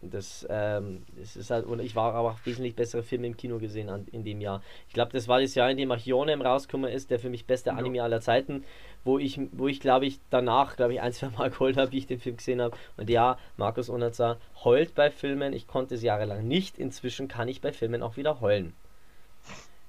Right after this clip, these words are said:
Speaker 1: Man darf
Speaker 2: Wir sind
Speaker 1: sich
Speaker 2: stolz auf dich, Markus.
Speaker 1: bestimmte, bestimmte, äh, Pixar-Filme darf man sich mit mir nicht anschauen. Also Inside Out, also Alles steht Kopf. Und, äh, diesen sieben Minuten nach Mitternacht, da heule ich immer noch wie ein Schlosser.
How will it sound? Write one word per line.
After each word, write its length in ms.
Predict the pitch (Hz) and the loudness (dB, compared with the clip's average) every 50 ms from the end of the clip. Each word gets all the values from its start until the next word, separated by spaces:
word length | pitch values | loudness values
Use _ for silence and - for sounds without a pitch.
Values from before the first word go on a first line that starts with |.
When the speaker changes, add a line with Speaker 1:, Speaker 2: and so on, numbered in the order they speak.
| - - - | -16 -16 -6
Speaker 1:
Man 140 | - 120 117 | -4 0 6
darf 100 | 117 123 | 6 6
Speaker 2:
Wir 40 | 135 | 6
sind 100 | - 190 | 6 4
Speaker 1:
sich 80 | 202 - | 2 4
Speaker 2:
stolz 300 | - - 175 180 180 - | 6 10 10 10 10 10
auf 140 | 170 143 - | 8 8 8
dich, 200 | - 131 120 - | 2 -8 -6 -2
Markus. 240 | 117 104 98 98 - | -2 -2 -2 0 0
Speaker 1:
bestimmte, 560 | 151 147 - - 175 190 214 196 208 214 196 | -2 -2 2 6 6 6 8 8 6 6 6
bestimmte, 680 | - 185 170 - 190 214 220 196 208 196 190 180 170 - | 6 0 -2 0 0 0 4 6 8 8 10 8 8 8
äh, 160 | - 160 160 | 8 8 8
Pixar-Filme 680 | 156 - - - - - 220 202 190 - 208 202 208 196 | 8 6 -4 -8 2 4 4 4 6 2 2 4 4 6
darf 200 | - 170 170 170 | 8 8 8 8
man 120 | 185 180 | 4 2
sich 140 | 160 185 175 | 2 0 2
mit 160 | 185 190 180 | 4 4 4
mir 120 | 165 175 | 4 2
nicht 140 | 175 180 - | 2 2 2
anschauen. 460 | - 147 170 170 185 175 175 180 170 - | 2 0 0 4 4 4 4 2 0 0
Also 340 | - 139 - _ 147 143 147 | 0 0 0 _ 0 0 2
Inside 460 | - 131 160 170 - 160 143 135 101 | 0 0 -2 0 4 4 4 6 6
Out, 220 | 131 151 180 185 | 6 6 6 6
also 220 | - 143 131 139 120 | 2 0 0 2 2
Alles 180 | 139 147 156 | 2 2 0
steht 160 | - - 139 135 | -4 -6 -6 4
Kopf. 300 | - 175 175 - - - - - - - - - - - | 4 4 4 4 -8 -16 -16 -16 -16 -16 -16 -16 -8 -2
Und, 460 | - 143 147 151 151 147 139 - - | 2 4 4 4 2 0 -6 -8 -2
äh, 340 | - 135 135 135 135 135 131 | 2 4 6 8 8 6 6
diesen 260 | 127 139 139 139 143 | 4 2 -4 -4 -4
sieben 180 | 131 139 151 151 | -6 -6 -4 -4
Minuten 240 | 151 147 143 139 - | -2 -2 -2 -2 -2
nach 80 | 139 135 | 0 0
Mitternacht, 480 | 135 139 139 147 135 123 117 117 - | 0 0 0 0 0 0 0 0 0
da 80 | 135 131 | 2 2
heule 180 | 123 131 135 135 | 4 4 2 2
ich 60 | 131 | -2
immer 140 | 123 120 123 | -2 -2 0
noch 100 | 123 117 | 0 0
wie 40 | |
ein 80 | 117 110 | 0 -2
Schlosser. 340 | 110 113 117 113 110 110 | 0 0 -2 0 0 -4